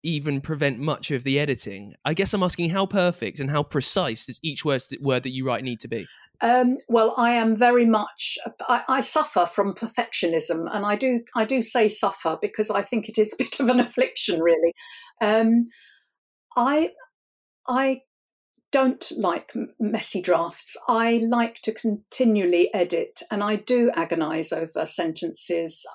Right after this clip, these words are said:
Speaker 2: and lines, and I find it very difficult to write the next chapter if I'm not happy with the preceding chapter. So, uh, it does take me quite a long while to write my drafts,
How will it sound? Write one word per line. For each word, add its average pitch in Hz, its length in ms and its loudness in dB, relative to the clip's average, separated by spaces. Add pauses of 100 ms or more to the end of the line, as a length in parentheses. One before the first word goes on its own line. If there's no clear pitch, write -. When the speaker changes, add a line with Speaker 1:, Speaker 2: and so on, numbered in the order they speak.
(240)
Speaker 2:
and 175 160 0
lines, 160 680 -2 (120)
and 190 400 -4 (160)
I 233 260 2
find 208 380 -2
it 220 140 -2
very 214 240 4
difficult 208 720 -4 (180)
to 180 360 4 (300)
write 180 520 -2
the 190 80 -2
next 190 360 -6
chapter - 600 -6
if 202 160 -8
I'm 180 160 0
not 190 220 -4
happy 180 320 -4
with 170 180 -2
the 170 80 -6
preceding 175 680 -4
chapter. 151 600 -10 (540)
So, 185 640 0 (260)
uh, 233 180 2
it 330 180 -4
does 285 240 0
take - 260 -2
me 226 100 4
quite 226 360 -2
a 220 60 2
long 202 200 -2
while 180 540 -2 (240)
to 214 140 -4
write 220 320 -2
my 156 240 -6
drafts, - 760 -8